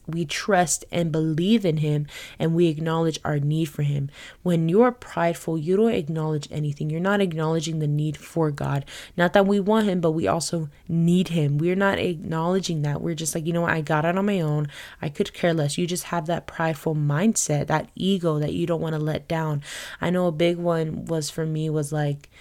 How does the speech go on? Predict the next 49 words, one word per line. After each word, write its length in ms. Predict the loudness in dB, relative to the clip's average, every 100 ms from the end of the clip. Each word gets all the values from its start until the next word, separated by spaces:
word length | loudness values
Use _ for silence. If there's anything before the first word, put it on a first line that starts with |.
| -20 -20 -6
"I 120 | 0
don't 160 | 2 2
need 140 | 0
people's 340 | -2 -4 -4 -2
help." 320 | 0 0 2
It 80 | 2
wasn't 260 | 4 4
in 160 | 4 2
a 80 | 2
negative 440 | 2 2 0 2
attitude. 440 | 2 2 0 0 0
It 60 |
was 160 | 0 -2
more 160 | 0
like, 300 | 0 0 -4 -14 -20 -20 -20 -20 _ -2 2
"I 160 | 4
might 260 | 4 4 4
hurt 180 | 2 0
my 120 | 0
pride." 180 | 2 4
Like, 140 | 4
"I 100 | 4
don't, 240 | 2 0 -2
I 100 | 2
don't 160 | 2 2
get 180 | 0
handouts. 480 | 0 0 0 -2 -6
Like, 120 | -4
I 80 | -2
don't, 180 | -2 -2
I 80 | -2
don't 160 | 0
like 160 | -2 -2
handouts. 520 | -2 -2 0 -2 -4
Like, 120 | -4
I 80 | -2
got 220 | 0 0
it 100 | 0
on 80 | -2
my 140 | 0 0
own." 260 | 0 0 -4 -12 -2
I 60 | 0
was 120 | 2
like 120 | 0
Spencer 420 | 0 2 2 2 0
James 380 | 2 2 4
and 100 | 2
All 160 | 4 4
American, 560 | 4 4 2 0 2